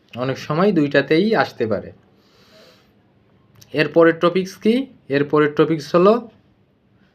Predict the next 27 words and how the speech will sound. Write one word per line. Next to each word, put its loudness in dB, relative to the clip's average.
আপনার 0
যে 0
কোনো 0
একটা 0
বিষয় 0
দিয়ে 0
দিল, -4
বলবে 4
যে 4
বাংলাতে 0
পাঁচটি -2
বাক্য 0
লিখুন -2
অথবা 0
write -2
five -2
sentence -4
on 0
English, -6
ইংরেজিতে 0
পাঁচটি 0
বাক্য 0
লিখুন। -8
একটা 0
নির্দিষ্ট -4
টপিকসের 2
উপর 2